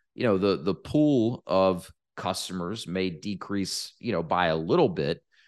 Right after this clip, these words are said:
but a really good understanding of this and a really strategic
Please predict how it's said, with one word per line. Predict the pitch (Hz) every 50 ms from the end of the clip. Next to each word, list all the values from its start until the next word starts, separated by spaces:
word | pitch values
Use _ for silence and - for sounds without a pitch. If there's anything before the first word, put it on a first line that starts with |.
| _ _ _ _ _ -
but | - 104 98 95 90 - - _ -
a | 92
really | 92 92 104 131 139 139 139 135
good | 123 131 117
understanding | 120 120 120 107 107 - - 127 113 110 110 113 104
of | 101 90 80
this | 80 98 123 139 - -
and | 110 95
a | 90
really | 90 95 104 107 107 107
strategic | 104 - - - 101 90 - - 113 107 95 101 107 101 92 -